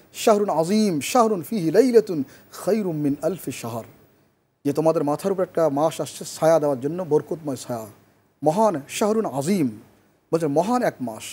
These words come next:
শাহরুন মুবারাক, কল্যাণে পরিপূর্ণ এক মাস, শাহরুন এমন এক মাস, ফীহি লাইলাতুন, যাতে এমন একটা রজনী রাত রয়েছে,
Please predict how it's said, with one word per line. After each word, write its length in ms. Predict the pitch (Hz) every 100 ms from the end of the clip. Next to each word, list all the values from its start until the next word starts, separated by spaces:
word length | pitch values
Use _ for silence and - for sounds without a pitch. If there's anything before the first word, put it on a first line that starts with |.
| - _ -
শাহরুন 340 | - 208 226
মুবারাক, 480 | 160 143 190 175 120 - _ _ _ -
কল্যাণে 340 | 214 214 214 -
পরিপূর্ণ 380 | 208 196 262 233
এক 100 | 160 143
মাস, 240 | 135 110 - - _ -
শাহরুন 520 | - 240 214 147 113 _ -
এমন 220 | 214 285
এক 120 | 254 170
মাস, 280 | 143 170 226 - _ _ _
ফীহি 300 | 233 220 160
লাইলাতুন, 500 | 175 247 233 233 240
যাতে 220 | 165 160
এমন 180 | 160 233
একটা 280 | 233 - 170
রজনী 280 | 143 147 151
রাত 260 | 139 120 135
রয়েছে, 340 | 120 202